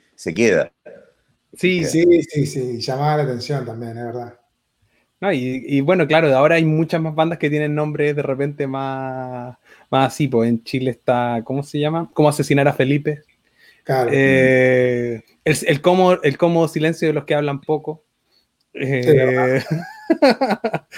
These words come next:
Speaker 2: entonces, como, pero, pero, pero es, es, es curio-, era particular al principio, pues cuando uno los conoció al principio tenía su, una particularidad bien especial.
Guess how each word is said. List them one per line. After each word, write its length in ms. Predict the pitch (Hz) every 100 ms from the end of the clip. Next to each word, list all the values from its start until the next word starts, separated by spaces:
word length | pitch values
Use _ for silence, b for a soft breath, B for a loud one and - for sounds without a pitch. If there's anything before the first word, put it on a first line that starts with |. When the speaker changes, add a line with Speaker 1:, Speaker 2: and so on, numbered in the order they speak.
| 196
Speaker 2:
entonces, 360 | 160 160 170
como, 460 | 156 160 151 143 135 B 147 160
pero, 220 | 151 147
pero, 360 | 151 147 143 143
pero 260 | 151 139 135
es, 200 | 156 151 -
es, 260 | 156 143 147
es 340 | 147 147 143 _ _
curio-, 240 | 160 156 185
era 180 | 175 175
particular 480 | 170 - 143 139 190
al 100 | 185
principio, 440 | 160 139 202 120
pues 120 | 113
cuando 220 | - 131 139
uno 140 | 156
los 100 | 151
conoció 400 | 147 127 - 156
al 100 | 147
principio 680 | 139 127 - 151 156 208 226
tenía 260 | 139 143 151
su, 180 | 147
una 240 | 131 139 139
particularidad 540 | 135 - 127 120 131
bien 160 | 135 135
especial. 420 | - - 143 123